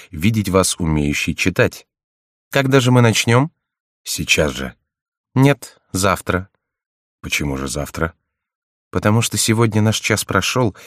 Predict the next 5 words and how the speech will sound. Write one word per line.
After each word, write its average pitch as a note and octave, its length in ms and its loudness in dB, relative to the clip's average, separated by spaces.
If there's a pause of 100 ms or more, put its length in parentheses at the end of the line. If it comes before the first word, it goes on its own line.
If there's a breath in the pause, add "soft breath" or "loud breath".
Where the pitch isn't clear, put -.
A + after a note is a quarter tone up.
(140 loud breath)
и - 80 -4
мне F2+ 180 2
время F#2+ 260 2
идти». A#2 520 -4 (840)
«Уже? D2 640 -2